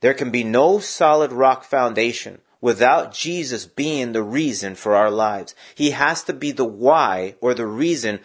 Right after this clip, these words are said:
why we do things. So this is the first part of the answer on how to build this impenetrable and resilient house. The second part is that we need to be doers of God's word.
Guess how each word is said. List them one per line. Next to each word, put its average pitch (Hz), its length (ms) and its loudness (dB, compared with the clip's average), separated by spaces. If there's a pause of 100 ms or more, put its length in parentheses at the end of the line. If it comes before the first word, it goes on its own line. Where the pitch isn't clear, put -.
(220)
why 139 320 2
we 160 120 -2
do 147 220 -2
things. - 460 -14 (580)
So 139 200 4
this 143 280 0
is 120 100 -10
the 110 80 -6
first - 380 0
part 131 180 0
of 107 80 -4
the 117 160 -6
answer 139 260 -4
on 101 100 -4
how 110 160 0
to 107 100 -2
build 127 340 2
this 110 160 -6 (220)
impenetrable 117 1000 -2
and 120 160 -4
resilient 110 500 0
house. 131 460 -4 (720)
The 117 80 -4
second 180 380 0
part 131 280 0
is 131 120 0
that 123 160 0
we 120 160 -6
need 131 180 -6
to 139 80 -10
be 127 160 -6
doers 123 560 2
of 95 180 -10
God's 107 300 0
word. 110 300 -6